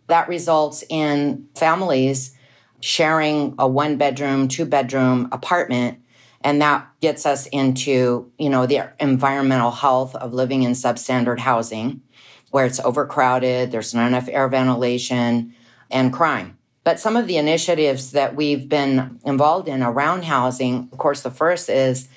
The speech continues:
what connection does housing have on health and the quality of your life? And that leads us to, you know, looking at the family unit and seeing not only, you know, where families live, but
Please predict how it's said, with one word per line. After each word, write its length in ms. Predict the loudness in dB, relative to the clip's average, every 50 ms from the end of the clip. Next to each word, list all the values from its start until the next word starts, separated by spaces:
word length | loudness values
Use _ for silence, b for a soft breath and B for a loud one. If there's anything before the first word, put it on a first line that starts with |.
| b b b b b
what 180 | 0 0 0 0
connection 640 | -4 -4 -2 0 -2 -2 -2 -4 -4 -2 0 0 2
does 280 | 2 2 2 2 0 -2
housing 840 | -2 0 2 2 2 0 -2 -2 0 2 2 2 0 -2 -4 -8 -6
have 320 | -2 0 2 2 2 0 -4 -4
on 240 | -4 -2 0 -2
health 580 | -2 -2 0 0 0 0 0 -2 -6 -10 -16 -20 _ b b b b b b
and 100 | 0 0
the 60 | 0
quality 680 | 0 -2 -4 -2 0 2 2 2 0 -2 -4 -2 -4 -4
of 160 | -4 -4 -4 -2
your 140 | -4 -2
life? 480 | 0 2 2 2 0 -2 -4 -10 -16 -18 _ _ _ _ _ _ _ _ _ _ _ _ _ -2
And 320 | 0 2 2 2 2 2
that 180 | 2 2 2 0
leads 260 | -2 -2 -2 0 0
us 220 | 0 0 0 -2 -2
to, 280 | 0 0 2 0 0 -2
you 100 | -2 0
know, 120 | 0 0
looking 320 | 0 0 0 -2 -2 -2
at 100 | 0 0
the 80 | -2 -2
family 400 | 0 0 0 0 0 -2 -4 -4
unit 460 | -2 -2 0 0 0 0 -2 -4 B B B B B B B B B -2
and 160 | 0 0 0
seeing 440 | 0 0 2 2 2 0 0 -4 -10 _ _ 0
not 180 | 2 2 4
only, 340 | 4 2 2 0 0 0 -2
you 140 | -2 -2 -2
know, 120 | 0 0
where 400 | -2 0 0 2 2 2 2 0
families 540 | 0 0 -2 -2 0 0 0 0 0 -2 -2
live, 560 | 0 0 2 2 2 2 2 0 -2 -6 -4
but 360 | 0 0 2 2 2 0 -2